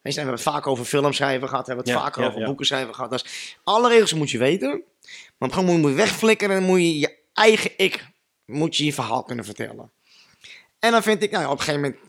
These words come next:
Speaker 1: ben je aan het schilderen. En op een gegeven moment denk je, "Ah, fuck, maar dit wordt leuk." Ik wist helemaal dat ik een paard aan het schilderen was. Weet ik, weet ik veel. Het wordt in één keer, krijgt het vorm. Maar, eh, ik heb, in het begin heb ik ook heel veel gekeken. Nou, ik was dus heel vaak bij, eh, bij jullie. Bij, eh, Aris van Vester. En daarna ook bij, eh,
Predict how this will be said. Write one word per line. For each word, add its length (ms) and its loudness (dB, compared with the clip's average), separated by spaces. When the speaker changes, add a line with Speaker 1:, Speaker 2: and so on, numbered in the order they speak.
Speaker 1:
ben 200 -6
je 80 0
aan 100 -4
het 100 -2
schilderen. 480 -2
En 60 0
op 60 -4
een 60 -10
gegeven 160 0
moment 180 -8
denk 120 -14
je, 60 -18
"Ah, 60 -20
fuck, 120 -4
maar 100 -12
dit 100 -2
wordt 160 -4
leuk." 200 -4
Ik 80 -6
wist 120 -6
helemaal 160 -4
dat 20 -14
ik 60 -4
een 60 -10
paard 100 2
aan 60 -4
het 100 -4
schilderen 340 -4
was. 100 -4
Weet 80 -6
ik, 60 -10
weet 140 0
ik 120 0
veel. 240 -2
Het 100 -6
wordt 160 -6
in 60 -4
één 100 -4
keer, 80 -18
krijgt 180 -6
het 100 -14
vorm. 320 0
Maar, 280 4
eh, 320 4
ik 100 0
heb, 20 -6
in 60 4
het 100 4
begin 160 -2
heb 100 0
ik 60 -2
ook 100 -2
heel 140 2
veel 120 -2
gekeken. 760 -2
Nou, 140 -4
ik 80 -8
was 140 -4
dus 100 -4
heel 160 0
vaak 200 -6
bij, 340 -4
eh, 60 -10
bij 140 -4
jullie. 420 -2
Bij, 420 -2
eh, 180 -4
Aris 300 -6
van 100 -16
Vester. 380 -4
En 80 -8
daarna 180 -2
ook 140 -6
bij, 420 -6
eh, 140 -8